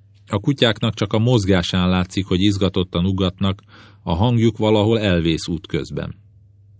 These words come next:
Sohasem tudtam megérteni, miért kell minden reggel ezeket a jámbor állatokat ekkora hangzavarral kihajtani a városból,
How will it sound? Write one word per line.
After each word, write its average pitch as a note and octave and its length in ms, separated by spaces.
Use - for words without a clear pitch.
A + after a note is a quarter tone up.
Sohasem A#2 520
tudtam G2 340
megérteni, G2 600
miért D#3+ 300
kell A2 180
minden A2 480
reggel F#2+ 380
ezeket F#2 340
a F#2 60
jámbor F#2+ 400
állatokat G2 640
ekkora F#2+ 480
hangzavarral E2+ 720
kihajtani F2 580
a E2 100
városból, E2 640